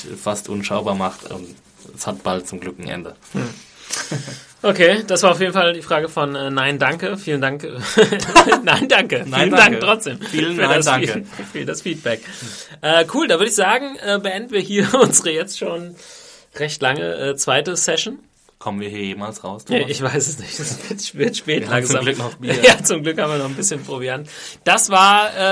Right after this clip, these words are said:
Speaker 2: äh, das Serientaxi für diese Woche. Wir quatschen gleich weiter und ihr hört uns quasi dann noch einmal nächste Woche im Abschluss,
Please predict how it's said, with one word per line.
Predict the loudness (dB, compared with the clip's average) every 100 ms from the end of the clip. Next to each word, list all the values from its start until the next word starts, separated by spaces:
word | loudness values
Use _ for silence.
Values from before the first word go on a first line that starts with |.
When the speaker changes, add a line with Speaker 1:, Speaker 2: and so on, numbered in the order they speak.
| 2
Speaker 2:
äh, | 2
das | 2
Serientaxi | 2 2 -2 -4 -6 -8
für | -4 -4
diese | -4 -6 -8 -2
Woche. | -2 -2 -6
Wir | -4
quatschen | -4 -4 -4 -4
gleich | -2 -2
weiter | 0 0 2 -2
und |
ihr | 0
hört | -2 -4
uns | -4
quasi | -4 -2 -2
dann | -2
noch | -2 -4
einmal | -6 -4 -2
nächste | 0 0 0
Woche | 0
im | 0
Abschluss, | -4 -6 0 2